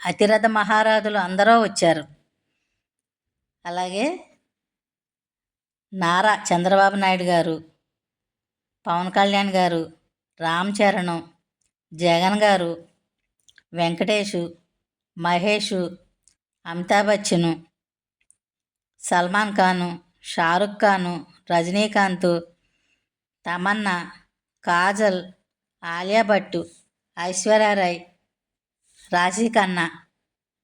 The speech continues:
ముఖ్యంగా మన ప్రధాని మోడీ గారు వీళ్ళందరూ వచ్చారండి. అలాగే ఈ పెళ్ళంతా ఒక ఎత్తు అయితే ఇంకా పెళ్ళికి వచ్చిన వాళ్ళు డ్రెస్సులు, వాళ్ళ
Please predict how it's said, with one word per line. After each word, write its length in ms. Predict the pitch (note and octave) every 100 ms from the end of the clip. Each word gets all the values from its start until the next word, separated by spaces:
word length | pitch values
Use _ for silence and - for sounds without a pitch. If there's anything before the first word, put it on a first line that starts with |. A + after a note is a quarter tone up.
| _ _ _ -
ముఖ్యంగా 520 | F#3+ F#3+ A3 G#3+ A3+
మన 200 | A#3+ G3+
ప్రధాని 420 | G3 F3+ F#3 G3
మోడీ 380 | G3 F3 F3 E3
గారు 360 | D#3+ D#3 D#3 _ _ _ _ _ _
వీళ్ళందరూ 480 | F3+ F3+ F3 F3+ G3
వచ్చారండి. 840 | G3+ G3+ F3+ E3+ E3 E3 B3 C#4+ - _ _ _ _ _ _ _ _ _
అలాగే 640 | E3+ F#3+ G3+ G#3 F#3 F3+ - _ _
ఈ 220 | F#3 F#3+ F#3+
పెళ్ళంతా 520 | F3+ G3 A3 A3 A3+
ఒక 180 | F#3+ F#3+
ఎత్తు 260 | F3 -
అయితే 480 | F#3+ F3+ F3 E3 D#3+ _ _ _ _ _ _
ఇంకా 180 | F#3 F#3
పెళ్ళికి 380 | F#3 F#3+ F#3+ G3+
వచ్చిన 300 | A3 G#3+ G#3+
వాళ్ళు 320 | G3+ F#3 F3+
డ్రెస్సులు, 600 | E3+ F3 E3+ G3 G3+ G#3 - _ _ _ _ _
వాళ్ళ 460 | E3+ F3+ F3+ E3+ D#3+